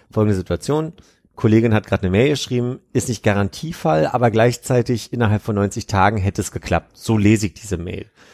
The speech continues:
Und dann kriege ich als Antwort, „Ja, aber sie schreibt ja auch, äh, ist kein Garantiefall.“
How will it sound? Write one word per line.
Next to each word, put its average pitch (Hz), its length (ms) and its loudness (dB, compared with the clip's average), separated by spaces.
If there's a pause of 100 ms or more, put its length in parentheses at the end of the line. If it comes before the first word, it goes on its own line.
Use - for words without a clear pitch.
(440)
Und 123 100 -2
dann 131 120 2
kriege 208 240 0
ich 185 100 2
als 165 120 0
Antwort, 165 380 0 (180)
„Ja, 147 100 4
aber 123 120 2
sie 110 80 0
schreibt - 240 -2
ja 113 100 4
auch, 117 220 -2 (100)
äh, 127 180 4
ist - 140 -6
kein 120 140 0
Garantiefall.“ 120 680 -2